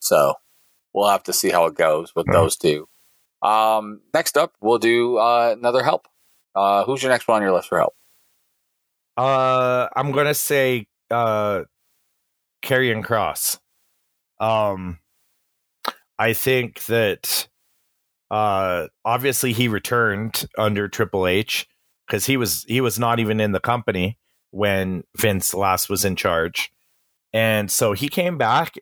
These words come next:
Speaker 2: and, uh, I don't know. He's been interesting to watch. He's been in top stories. Uh, you know, he was brought in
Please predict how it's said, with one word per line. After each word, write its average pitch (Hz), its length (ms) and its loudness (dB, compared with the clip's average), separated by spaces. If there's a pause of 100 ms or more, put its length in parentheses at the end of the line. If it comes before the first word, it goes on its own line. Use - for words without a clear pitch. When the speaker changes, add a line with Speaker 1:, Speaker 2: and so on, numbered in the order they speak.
Speaker 2:
and, 123 680 0 (540)
uh, 117 540 0 (1040)
I 135 100 2
don't 202 120 2
know. 247 200 -2 (100)
He's 123 260 0
been 147 260 0
interesting 147 580 0
to 127 80 -2
watch. 117 360 0
He's 120 280 0
been 120 240 2
in 113 340 -2 (420)
top 123 280 0
stories. 123 640 -2 (400)
Uh, 104 580 0 (100)
you 139 120 0
know, 104 140 2
he 120 120 0
was 113 180 0
brought 131 420 -2
in 123 360 -2